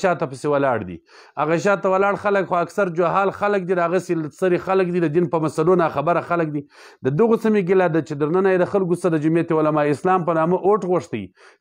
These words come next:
خلکو اوټونه ورکړل، دلته پر سیټانو باندې رالل. نن هغه خلک د علماو رنګ په دې بد دي، نن بیا د دین کې د دین پسخاندې شروع کړي دي. دغه سیاسي ته چې پر لمانځه کې په شاړه خوا پسې ولاړ دي، په دغه سیاسي پسې،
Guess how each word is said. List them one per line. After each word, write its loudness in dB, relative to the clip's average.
خلکو 2
اوټونه 2
ورکړل، 0
دلته -4
پر -6
سیټانو 0
باندې 2
رالل. 0
نن -4
هغه -4
خلک 0
د 2
علماو 2
رنګ 0
په -4
دې 0
بد -2
دي، 4
نن 2
بیا 2
د 0
دین 0
کې 2
د -2
دین 0
پسخاندې 0
شروع -2
کړي -6
دي. -16
دغه 2
سیاسي 0
ته 2
چې -4
پر 2
لمانځه 2
کې 0
په 2
شاړه 4
خوا 0
پسې -6
ولاړ 2
دي، -6
په -6
دغه -2
سیاسي -4
پسې، -6